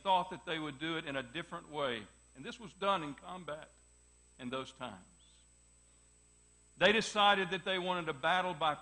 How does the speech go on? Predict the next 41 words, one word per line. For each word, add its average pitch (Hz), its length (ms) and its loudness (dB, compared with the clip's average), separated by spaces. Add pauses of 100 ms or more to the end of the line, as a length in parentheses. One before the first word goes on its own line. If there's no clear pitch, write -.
(120)
proxy. 147 460 -2 (1200)
And 143 120 0
they 160 140 6
had 190 160 6
a 175 180 0
champion 226 560 -2
that 190 160 -4
they 196 140 0
could 170 180 -6
use, 160 460 -2
that 156 140 -10
they 165 140 4
would 190 180 0
send 185 380 -6
forth 214 400 4 (500)
before 180 280 0
the 160 80 0
people 208 380 -4
of 175 100 0
Israel, 202 500 2 (220)
and 160 120 -2
the 156 100 2
agreement 202 500 0
was 165 180 -6
this: 160 440 0
if 151 120 -8
our 208 240 8
champion 208 760 -2
wins, 214 540 -2 (320)
you 202 260 0
become 196 360 4
our 180 160 6
slaves. 185 800 2 (240)
If 143 160 -10
your 214 200 6
champion 170 640 -2
wins, 165 540 -2 (300)
we'll 185 240 4
become 165 400 0
your 165 180 0
slaves. 123 360 -2